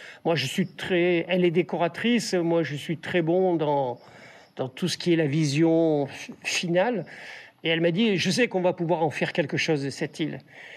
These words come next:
Et si j'avais su dès le départ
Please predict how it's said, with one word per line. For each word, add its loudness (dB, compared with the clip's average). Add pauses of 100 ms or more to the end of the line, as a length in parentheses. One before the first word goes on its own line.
(200)
Et 0 (340)
si 0
j'avais 2
su 0 (160)
dès 2
le 0
départ 2